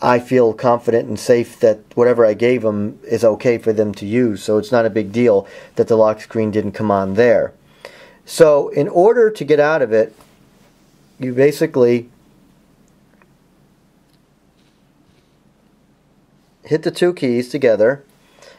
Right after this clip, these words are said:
and you're out.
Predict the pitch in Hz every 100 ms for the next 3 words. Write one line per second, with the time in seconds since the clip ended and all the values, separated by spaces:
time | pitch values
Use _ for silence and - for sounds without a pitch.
0 | _ - 139 139 139 139 135 - _ _
1 | _ _ _ _ _ _ _ - - 131
2 | 135 156 104 -